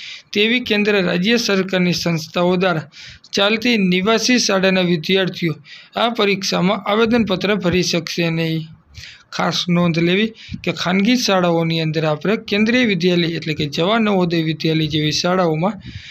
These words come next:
જેની અંદર વિદ્યાર્થી અભ્યાસ કરતો હોય તે વિદ્યાર્થી આપણે online અરજી form આપણે ભરી શકશે નહીં.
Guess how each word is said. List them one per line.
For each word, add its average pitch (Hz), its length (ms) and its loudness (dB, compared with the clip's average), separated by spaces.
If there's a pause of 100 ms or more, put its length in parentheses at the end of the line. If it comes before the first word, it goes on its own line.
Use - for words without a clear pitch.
(200)
જેની 233 320 4
અંદર 240 240 2
વિદ્યાર્થી 190 500 0
અભ્યાસ 202 380 -2
કરતો 156 340 -2
હોય 196 140 2 (280)
તે 247 160 2
વિદ્યાર્થી 190 600 0
આપણે 160 280 -4
online 214 440 0
અરજી 160 220 -2
form 156 260 -4
આપણે 185 180 -2
ભરી 165 280 0
શકશે 160 420 -6
નહીં. 156 240 -2